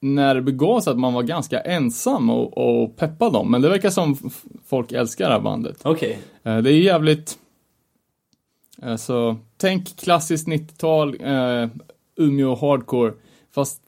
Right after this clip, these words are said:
Speaker 1: lite mer emo, liksom.
Speaker 2: Aha.
Speaker 1: Eh, och de var ju jävligt unga. Eh, och jävligt känsliga.
Speaker 2: <laughs>
Speaker 1: Eh, men det är sjukt bra. De släppte ju en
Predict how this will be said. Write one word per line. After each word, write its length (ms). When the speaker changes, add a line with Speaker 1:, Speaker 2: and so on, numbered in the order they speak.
Speaker 1:
lite 560
mer 440
emo, 440
liksom. 480
Speaker 2:
Aha. 340
Speaker 1:
Eh, 520
och 80
de 120
var 100
ju 60
jävligt 280
unga. 480
Eh, 480
och 140
jävligt 460
känsliga. 600
Speaker 2:
<laughs> 60
Speaker 1:
Eh, 100
men 260
det 80
är 40
sjukt 280
bra. 140
De 140
släppte 340
ju 60
en 200